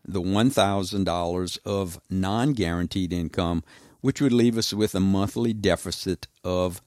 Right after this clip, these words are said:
thirty-five hundred dollars. So that means now you have two choices. You can either live on thirty-five hundred dollars less,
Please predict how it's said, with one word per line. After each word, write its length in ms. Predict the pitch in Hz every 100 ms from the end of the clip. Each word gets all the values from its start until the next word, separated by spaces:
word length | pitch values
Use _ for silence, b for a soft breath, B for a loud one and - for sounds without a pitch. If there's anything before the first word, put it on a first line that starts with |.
| _
thirty-five 560 | 87 82 87 80 80
hundred 260 | 80 69 73
dollars. 640 | 87 85 67 50 - - - _ _ _ _
So 200 | - 82
that 180 | 87 87
means 280 | 90 90 85
now 280 | 92 101 98
you 220 | 95 95
have 240 | 85 82
two 160 | - 151
choices. 600 | - 90 82 - 92 98
You 140 | 95
can 140 | 101 101
either 200 | 104 90
live 300 | 95 101 98
on 120 | 87
thirty-five 600 | - 92 92 - 80 80
hundred 260 | 95 92 85
dollars 460 | 85 80 73 76
less, 520 | 104 117 101 80 -